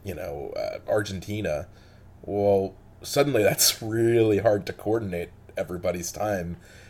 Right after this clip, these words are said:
um, versus a group where it's like, okay, we have, you know,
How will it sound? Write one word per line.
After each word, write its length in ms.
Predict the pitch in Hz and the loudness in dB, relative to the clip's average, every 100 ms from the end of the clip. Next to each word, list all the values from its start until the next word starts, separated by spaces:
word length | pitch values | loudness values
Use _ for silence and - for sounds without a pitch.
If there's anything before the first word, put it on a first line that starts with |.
| - - - | -20 -12 -4
um, 400 | 87 85 85 - | 0 0 -4 -12
versus 460 | - 104 95 101 95 | -2 -2 0 -4 -6
a 60 | |
group 280 | 95 98 90 | -6 -6 -2
where 100 | 92 | -2
it's 100 | 87 | -2
like, 140 | 92 113 | -4 2
okay, 260 | 120 107 90 | 2 2 0
we 140 | 92 | 2
have, 340 | 98 95 92 - - - - | 4 4 4 -2 -20 -20 -6
you 100 | 107 | -2
know, 160 | 82 | -2